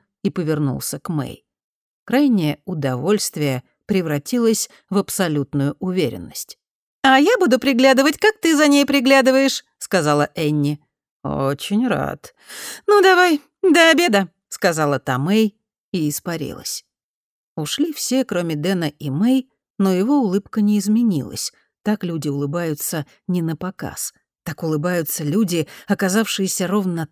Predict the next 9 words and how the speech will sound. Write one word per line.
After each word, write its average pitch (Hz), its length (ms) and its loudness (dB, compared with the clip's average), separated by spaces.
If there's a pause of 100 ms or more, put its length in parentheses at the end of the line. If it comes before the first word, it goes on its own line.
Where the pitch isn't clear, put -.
там, 220 240 0
куда 190 280 -4
хотели 190 500 -6
попасть. - 680 -12 (580)
Он 320 180 -2
подтянул 160 640 -6
к - 80 -12
себе 156 280 -4
кресло. 147 560 -8